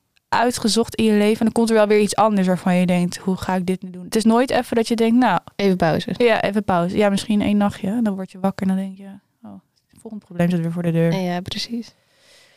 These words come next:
Speaker 1: Dus, ehm, maar
Speaker 2: Ja.
Speaker 1: ik heb wel het idee dat het, ehm, het wel echt steeds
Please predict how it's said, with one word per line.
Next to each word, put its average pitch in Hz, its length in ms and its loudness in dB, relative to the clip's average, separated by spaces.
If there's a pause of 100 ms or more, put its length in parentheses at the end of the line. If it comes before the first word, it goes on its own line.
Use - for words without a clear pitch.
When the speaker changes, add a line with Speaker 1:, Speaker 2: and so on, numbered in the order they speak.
(160)
Speaker 1:
Dus, 202 300 0
ehm, 190 440 4 (240)
maar 208 260 2
Speaker 2:
Ja. - 60 0
Speaker 1:
ik - 100 -4
heb 240 80 -2
wel 226 180 4
het 262 120 2
idee 214 360 2
dat 202 260 0 (440)
het, 196 340 -2
ehm, 190 520 0 (1700)
het 185 240 -2
wel 196 300 4
echt - 280 -2
steeds 214 420 0